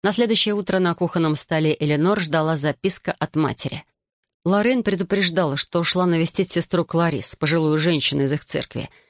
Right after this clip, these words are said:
и вернётся через несколько часов. На плите стоял готовый завтрак, яичница, бекон и булочки. Эленор съела всё подчистую. Она не звонила Уильяму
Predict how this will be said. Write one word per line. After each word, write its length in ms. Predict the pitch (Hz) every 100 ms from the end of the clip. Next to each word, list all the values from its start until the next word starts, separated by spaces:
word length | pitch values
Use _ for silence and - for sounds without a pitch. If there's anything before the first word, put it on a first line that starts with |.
| _ -
и 80 | 175
вернётся 500 | 180 175 214 - 175
через 300 | - 165 147
несколько 480 | 160 151 160 135 147
часов. 480 | 147 - - - _ _ _ -
На 80 | 180
плите 320 | 202 190 240
стоял 300 | - 180 160
готовый 420 | 160 - 160 151
завтрак, 540 | 139 156 - 135 - _ -
яичница, 480 | 156 180 - 180 160
бекон 380 | 147 - 160 156
и 20 |
булочки. 600 | 139 143 139 - - - _ _ -
Эленор 340 | 180 185 202 185
съела 320 | 170 170 156
всё 220 | - 143
подчистую. 640 | - - - - 123 117 - _ _ _ _
Она 220 | - 202 202
не 100 | 180
звонила 480 | 170 185 185 175 -
Уильяму 580 | 180 185 170 160 160